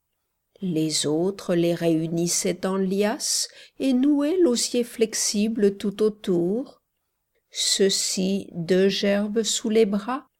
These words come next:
deux autres dans chaque main, les entassaient sur le sol moissonné. Ceux-là les emportaient à mesure vers l'air à battre sur des chariots faits d'une poutre longue,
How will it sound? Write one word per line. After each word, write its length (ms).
deux 460
autres 400
dans 160
chaque 400
main, 420
les 280
entassaient 580
sur 300
le 120
sol 380
moissonné. 1120
Ceux-là 760
les 320
emportaient 720
à 60
mesure 800
vers 260
l'air 440
à 40
battre 640
sur 320
des 160
chariots 600
faits 360
d'une 260
poutre 540
longue, 760